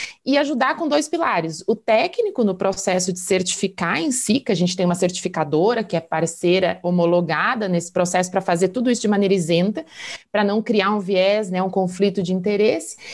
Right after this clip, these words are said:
e um pilar de comunicação aí que, que ajuda muito a gente ser assertivo nessa comunicação, tanto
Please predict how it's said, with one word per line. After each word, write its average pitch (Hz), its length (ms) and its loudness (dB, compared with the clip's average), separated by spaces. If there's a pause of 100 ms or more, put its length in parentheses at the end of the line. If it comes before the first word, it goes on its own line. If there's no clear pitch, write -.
(160)
e 294 160 2
um 370 120 0
pilar 311 340 0
de - 100 -8
comunicação 277 960 2
aí 208 220 0
que, 247 240 2 (100)
que 233 220 0
ajuda 247 600 2
muito 247 360 2
a 262 80 -2
gente 247 360 2
ser 240 180 -2
assertivo 220 640 0
nessa 208 240 0
comunicação, 214 800 0
tanto 320 380 0